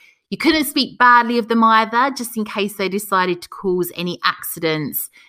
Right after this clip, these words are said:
And if you were rude to them, you were considered a fool. It is said that if you heard knocking outside a mine, it prophesied death, and the person who heard it would be the one next to die.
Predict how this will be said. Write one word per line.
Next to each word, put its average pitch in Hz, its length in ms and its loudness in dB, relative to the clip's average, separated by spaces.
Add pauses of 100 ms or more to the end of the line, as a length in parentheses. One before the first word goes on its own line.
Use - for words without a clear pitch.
(160)
And 208 100 2
if 226 160 0
you 233 100 0
were 233 140 2
rude 320 340 0
to 233 60 -10
them, 208 300 4
you 190 140 -2
were 180 80 -4
considered 170 600 -2
a - 80 -8
fool. 160 600 2 (760)
It 247 160 4
is 262 160 2
said 226 280 0
that 208 300 2
if 214 200 -4
you 233 120 0
heard 226 360 2
knocking 226 520 -2 (100)
outside 226 680 2
a 170 40 -6
mine, 160 480 -2
it - 200 -6
prophesied 240 760 0 (280)
death, 143 440 -4 (480)
and 302 200 4
the 330 60 -2
person 233 420 -2
who 214 200 0
heard 185 340 0
it 170 260 -2
would 185 240 -6
be 226 260 2
the 190 120 -2
one 156 500 0
next - 380 -8
to 165 80 -8
die. 156 460 2